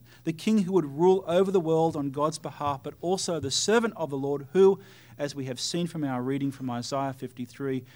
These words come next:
the suffering servant who would suffer and die for the sins of Israel. Obviously, Jesus then,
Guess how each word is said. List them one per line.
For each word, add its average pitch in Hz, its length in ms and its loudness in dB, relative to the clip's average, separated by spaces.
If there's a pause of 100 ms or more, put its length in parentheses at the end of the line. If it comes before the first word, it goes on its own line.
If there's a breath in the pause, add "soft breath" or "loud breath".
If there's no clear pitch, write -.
(420 loud breath)
the 135 60 -12
suffering 165 420 -4
servant 139 380 -6
who 143 80 -8
would 127 280 -6
suffer 160 540 -8
and 120 280 -6
die 127 300 -6
for 127 120 -16
the 120 80 -10
sins 123 340 -4
of 113 100 -6
Israel. 113 500 -6 (840)
Obviously, 156 520 2 (420 loud breath)
Jesus 240 380 0
then, 185 380 2